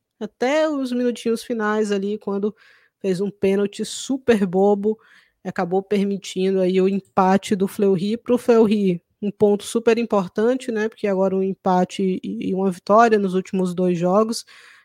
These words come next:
e o Montpellier perde a chance de se manter à frente do P S G, por exemplo, né? Um tropeço que custa bastante caro se a gente for falar em briga,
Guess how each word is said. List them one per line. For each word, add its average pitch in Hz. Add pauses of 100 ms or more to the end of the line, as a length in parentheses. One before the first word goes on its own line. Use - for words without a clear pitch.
e 196
o 196
Montpellier 190 (120)
perde 185
a 196
chance 190
de 185
se -
manter 190
à 196
frente 190
do 196
P 208
S 208
G, 190
por 180
exemplo, 170
né? 170 (260)
Um 180
tropeço 175
que 202 (640)
custa 233
bastante 214
caro 208
se -
a 202
gente 202
for -
falar 196
em 202
briga, 196